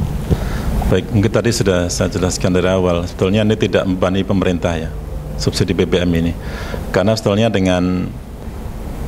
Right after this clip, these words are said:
eh, subsidi B B M ini bisa kemudian menjaga stabilitas harga di masyarakat, gitu, yang tentunya mus-, multi-ever-, eh, multiplier efeknya adalah masyarakat akan mudah untuk memperoleh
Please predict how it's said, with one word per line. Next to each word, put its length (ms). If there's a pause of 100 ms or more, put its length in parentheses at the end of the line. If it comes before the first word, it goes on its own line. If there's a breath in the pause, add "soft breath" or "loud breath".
(240)
eh, 160
subsidi 400
B 20
B 140
M 160
ini 80
bisa 640 (560)
kemudian 320
menjaga 480
stabilitas 560
harga 560
di 80
masyarakat, 500 (140)
gitu, 160
yang 160
tentunya 420
mus-, 300
multi-ever-, 800 (160)
eh, 240
multiplier 480
efeknya 400
adalah 240 (320 loud breath)
masyarakat 480
akan 260
mudah 380
untuk 240
memperoleh 480